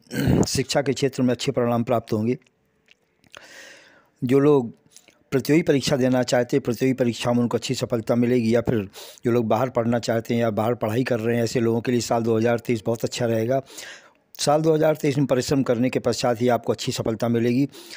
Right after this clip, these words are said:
साल के मध्य में आपको थोड़ा ग्रहों की चाल की वजह से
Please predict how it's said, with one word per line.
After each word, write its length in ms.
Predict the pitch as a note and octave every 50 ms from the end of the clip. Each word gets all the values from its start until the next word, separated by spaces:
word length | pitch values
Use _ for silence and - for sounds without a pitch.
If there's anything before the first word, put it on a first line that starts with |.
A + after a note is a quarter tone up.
| - -
साल 240 | - C3 B2 B2
के 120 | A#2+ C3+ B2
मध्य 280 | A#2 B2 B2+ B2 B2
में 140 | B2 B2 B2
आपको 420 | B2 A#2+ A#2+ - - A#2+ A2 G#2 - - - - _ _ -
थोड़ा 280 | C3 B2+ A#2+ G#2+ G#2 - - _ _ - - -
ग्रहों 240 | A#2 B2+ B2 C3+ D#3+
की 120 | D#3 D#3+ C#3
चाल 240 | - C#3+ B2 B2
की 120 | A#2+ C3 B2+
वजह 220 | A2+ A#2+ A#2+ B2
से 280 | A#2 - - A#2+ A2+